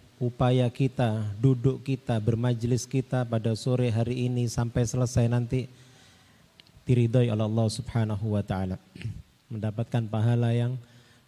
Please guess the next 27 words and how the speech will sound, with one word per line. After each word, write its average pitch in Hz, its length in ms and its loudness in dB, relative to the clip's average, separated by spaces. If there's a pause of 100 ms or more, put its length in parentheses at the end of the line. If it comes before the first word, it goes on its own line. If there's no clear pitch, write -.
besar 113 320 2
di 110 160 -6
sisi 107 240 -8
Allah 110 320 -2
Subhanahu 107 640 -2
wa 101 80 -2
taala. 110 320 0 (1200)
Tentu 123 240 -2
yang 113 240 2
utama 120 480 -2
perlu 110 240 -2
kita 113 240 -6
hadirkan 110 560 -2
yaitu 107 320 -4
niat 113 320 0
yang 104 160 -4
ikhlas 107 720 -4 (640)
untuk 107 240 -4
mengangkat 107 480 -2
kebodohan 110 640 0
dari 107 160 -2
diri 107 240 -4
kita, 113 560 -6 (960)
untuk 107 240 -8
menuntut 104 480 -2
ilmu 110 480 0 (400)
syar'i. 113 480 -2